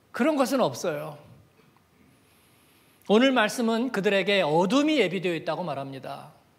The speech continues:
어둠이 예비되어 있어요. 그들의 소원대로 봄날은 간다. 봄날은 없을 거예요.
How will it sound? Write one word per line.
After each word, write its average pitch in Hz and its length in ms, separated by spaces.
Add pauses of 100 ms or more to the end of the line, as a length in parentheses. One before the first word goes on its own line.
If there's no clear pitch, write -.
(160)
어둠이 214 520
예비되어 180 580
있어요. - 280 (220)
그들의 262 300
소원대로 285 500
봄날은 214 640 (240)
간다. 160 420
봄날은 262 480
없을 156 240
거예요. 135 500